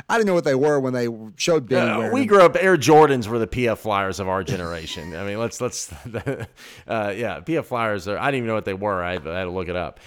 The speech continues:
Speaker 2: You see P, P F Flyers in the movie, but I still didn't, wasn't familiar with the shoe.
Speaker 1: I just wanted them because Benny had them and they looked awesome on him.
Speaker 2: They had, uh,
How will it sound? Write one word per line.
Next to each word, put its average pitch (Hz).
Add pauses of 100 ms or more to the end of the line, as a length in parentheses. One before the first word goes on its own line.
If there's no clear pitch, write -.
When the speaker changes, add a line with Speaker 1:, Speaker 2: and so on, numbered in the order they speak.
(120)
Speaker 2:
You 147
see 214
P, 165
P 143
F 131
Flyers 127
in 117
the 107
movie, 120
but 101
I -
still 135
didn't, 90
wasn't 95
familiar 90
with 80
the 65
shoe. - (120)
Speaker 1:
I 175
just 190
wanted 143
them 127
because 110
Benny 131
had 98
them 95
and 95
they 95
looked 95
awesome 107
on 78
him. 90
Speaker 2:
They 127
had, 143
uh, 110